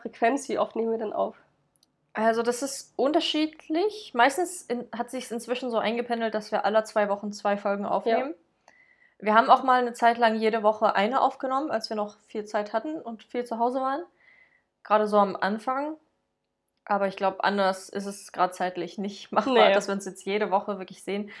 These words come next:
Speaker 2: Weil das dauert ja schon so seine Stunden, haben wir jetzt schon
Speaker 1: Ja.
Speaker 2: erwähnt. Natürlich, wenn wir zwei Folgen aufnehmen, ist meistens ein ganzer Tag dafür eingeplant.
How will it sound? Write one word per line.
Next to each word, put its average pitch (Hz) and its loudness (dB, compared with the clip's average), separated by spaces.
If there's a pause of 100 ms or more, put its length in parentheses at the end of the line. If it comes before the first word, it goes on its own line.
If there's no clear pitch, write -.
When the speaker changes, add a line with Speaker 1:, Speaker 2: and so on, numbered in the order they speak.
(140)
Speaker 2:
Weil 196 -2
das 208 -2
dauert 220 8
ja 208 4
schon 226 -2
so 233 -2 (880)
seine 208 0
Stunden, 247 -6
haben 233 -6
wir 208 0
jetzt 254 0
schon 233 4
Speaker 1:
Ja. 226 0
Speaker 2:
erwähnt. 254 0 (800)
Natürlich, 269 0
wenn 226 2
wir 233 0
zwei 226 6
Folgen 226 2
aufnehmen, 214 2
ist 208 -6
meistens 208 -4
ein 202 -6
ganzer 202 -4
Tag 214 -6
dafür 247 -4
eingeplant. 240 -10